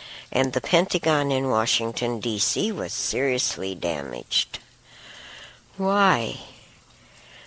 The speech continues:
According to the official government account,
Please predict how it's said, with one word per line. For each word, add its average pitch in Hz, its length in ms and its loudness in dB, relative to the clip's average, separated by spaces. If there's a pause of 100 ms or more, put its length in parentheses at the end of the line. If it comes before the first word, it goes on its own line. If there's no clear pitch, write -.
(100)
According 196 540 0
to 196 160 -2
the 143 180 0
official 151 520 0
government 135 720 -4
account, - 600 -8